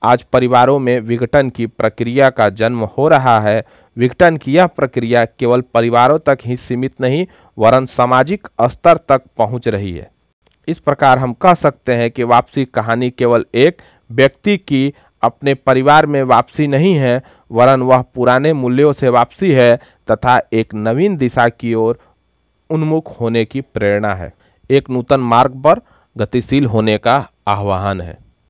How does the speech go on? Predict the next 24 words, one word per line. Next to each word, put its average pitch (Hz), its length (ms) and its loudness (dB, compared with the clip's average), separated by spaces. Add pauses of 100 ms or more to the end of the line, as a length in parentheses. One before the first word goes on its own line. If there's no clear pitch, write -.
(400)
अब 165 140 2
हम 160 180 -6
इस 151 100 -10
कहानी 156 360 -2
के 147 220 0 (240)
प्रमुख 151 340 -4
पात्र 143 360 0 (340)
गजाधर 139 560 2
बाबू 135 300 0
की 131 220 -6 (340)
चारित्रिक 135 500 -2
विशेषताओं 120 560 -6
की 120 140 -8
भी 127 180 -6
संक्षिप्त 123 540 -10
रूप 110 180 -14
में 117 80 -6
चर्चा 107 380 -8
कर 98 200 -12
लेते 92 300 -12
हैं। - 100 -20 (1400)
इस 180 120 -2
कहानी 175 360 0
में 170 160 2